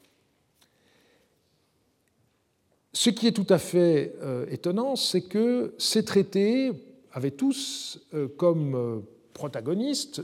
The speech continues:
des princes, euh, situés du côté de l'est, euh, du royaume, euh, assyrien.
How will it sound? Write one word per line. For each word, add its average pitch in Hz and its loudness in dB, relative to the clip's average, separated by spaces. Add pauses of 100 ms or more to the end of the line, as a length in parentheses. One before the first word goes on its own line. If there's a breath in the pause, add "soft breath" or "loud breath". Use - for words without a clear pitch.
des 135 -2
princes, - -4 (100)
euh, 131 -2
situés 214 -2 (380 loud breath)
du 127 -4
côté 196 2
de 135 0
l'est, 165 4 (120)
euh, 160 -2
du 135 -2
royaume, 139 0 (160)
euh, 117 -8 (140)
assyrien. 185 -4